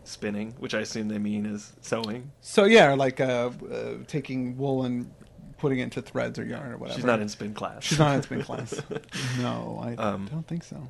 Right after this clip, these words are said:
Speaker 1: And the old man writes for him, like, "Hey, chill out, relax."
Speaker 2: Yeah, it's also, you know, maybe you should read a good book. We got some
Speaker 1: Yeah.
Speaker 2: books sitting over here.
Speaker 1: Some light reading.
Speaker 2: One of the books?
Speaker 1: Oh, yeah.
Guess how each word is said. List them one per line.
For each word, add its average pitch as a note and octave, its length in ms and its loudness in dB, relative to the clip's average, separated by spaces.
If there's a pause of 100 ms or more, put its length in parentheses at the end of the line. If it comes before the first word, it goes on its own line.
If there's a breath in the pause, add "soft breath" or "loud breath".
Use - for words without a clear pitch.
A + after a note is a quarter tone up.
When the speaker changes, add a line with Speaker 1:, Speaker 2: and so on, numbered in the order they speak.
(140)
Speaker 1:
And B2+ 120 0
the C3+ 100 8
old C3+ 120 8
man A#2 200 4
writes A2+ 240 2
for A#2 160 -2
him, A2 80 -2
like, A2+ 160 -2
"Hey, D#3 160 -2
chill C3+ 220 -2
out, B2+ 140 -2
relax." A#2+ 440 -6 (600)
Speaker 2:
Yeah, F4+ 140 4
it's C#3 80 -2
also, F3+ 220 0
you B3 160 4
know, E3 240 4 (160)
maybe G#3 240 6
you A3 40 4
should G#3+ 200 0
read A3+ 140 4
a A3+ 80 4
good A3+ 260 0
book. C#4+ 180 6
We G3 80 2
got G#3 100 8
some F#3+ 100 6
Speaker 1:
Yeah. C#3+ 40 2
Speaker 2:
books - 200 6
sitting D#3+ 180 4
over B2 180 0
here. B2 220 -2
Speaker 1:
Some D#3 80 0
light D#3 180 6
reading. F3+ 340 0
Speaker 2:
One D#3+ 200 8
of A#3 60 8
the A3+ 60 6
books? G#3+ 300 6
Speaker 1:
Oh, C3+ 60 8
yeah. A#2 160 4